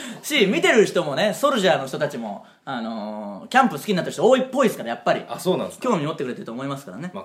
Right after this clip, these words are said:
Speaker 2: カラオケ喫茶ヒロシでやるか、
Speaker 1: はい。
Speaker 2: ですよね。
Speaker 1: 他のところでやるかですからね。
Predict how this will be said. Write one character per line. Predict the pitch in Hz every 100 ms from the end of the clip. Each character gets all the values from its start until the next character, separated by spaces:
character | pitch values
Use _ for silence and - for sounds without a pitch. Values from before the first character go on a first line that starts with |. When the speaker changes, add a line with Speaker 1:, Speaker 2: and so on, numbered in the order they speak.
| -
Speaker 2:
カ | 131
ラ | 170
オ | 170
ケ | 175
喫 | 185 185 156
茶 |
ヒ | - 151
ロ | 147
シ | - 180
で | 92
や | 240
る | 147
か、 | - 226 180 - - _ _ -
Speaker 1:
は | 123
い。 |
Speaker 2:
で | 98
す | -
よ | -
ね。 | 151
Speaker 1:
他 | 147 139
の | 123
と | 127
こ |
ろ | 127
で | 104
や |
る | 98
か | 95
で |
す | 90
か | 87
ら |
ね。 | 85